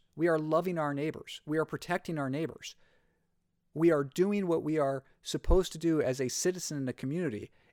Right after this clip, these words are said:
and doing our job. And so, again,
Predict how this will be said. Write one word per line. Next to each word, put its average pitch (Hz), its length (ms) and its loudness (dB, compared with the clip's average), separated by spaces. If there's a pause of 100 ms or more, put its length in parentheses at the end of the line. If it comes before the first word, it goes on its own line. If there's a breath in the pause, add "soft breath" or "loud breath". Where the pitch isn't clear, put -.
and 131 160 -6
doing 156 240 -4
our 131 120 0
job. 131 340 -4 (720 soft breath)
And 185 180 -2
so, 175 320 4 (180 soft breath)
again, 165 300 2